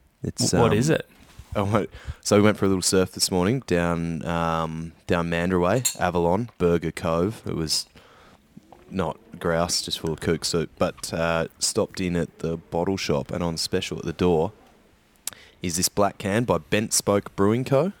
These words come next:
Speaker 1: Have you seen those guys around?
Speaker 2: I've seen 'em in the shop, I think.
Speaker 1: Yeah. Yeah, Bent Spoke. So this is Cluster eight, black can, gold and silver decals on it. It's, uh, eight and a half percent. It's got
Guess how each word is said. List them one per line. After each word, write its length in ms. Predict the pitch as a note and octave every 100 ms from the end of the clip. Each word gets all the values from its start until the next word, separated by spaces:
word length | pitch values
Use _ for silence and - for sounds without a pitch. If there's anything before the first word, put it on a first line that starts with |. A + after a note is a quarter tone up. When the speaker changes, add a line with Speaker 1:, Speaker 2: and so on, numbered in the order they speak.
| _
Speaker 1:
Have 80 | G2
you 40 |
seen 220 | G2+ A#2 G#2+
those 180 | A2+ -
guys 240 | B2 A#2
around? 280 | A#2+ F#3+ - - -
Speaker 2:
I've 80 | -
seen 240 | - C#3+ C#3+
'em 60 |
in 80 | B2+
the 60 | A#2
shop, 360 | - B2+ - -
I 80 | A2+
think. 320 | - C3+ - - -
Speaker 1:
Yeah. 140 | F#2 F2+ - - - -
Yeah, 180 | F#2+
Bent 340 | D#2 - A2 A2
Spoke. 300 | - G2+ E2
So 100 | G#2
this 140 | G2
is 140 | F#2 -
Cluster 500 | - - B2+ - A2 -
eight, 320 | G2+ F#2 - - _
black 220 | A#2 A#2
can, 360 | - A2 G#2+ G#2+ _ - -
gold 420 | G2+ G2+ F#2 - - - - _
and 140 | F#2
silver 380 | E2 F#2+ F#2 F2
decals 500 | F2 F2+ - F2+ F2
on 140 | F2+ F2
it. 120 | - - - - -
It's, 300 | G2+ - -
uh, 240 | F#2+ F#2 -
eight 180 | A2 A#2
and 80 | A#2+
a 40 |
half 260 | A2 G2+ -
percent. 380 | - - G2+ - _ _ -
It's 120 | -
got 220 | F#2 -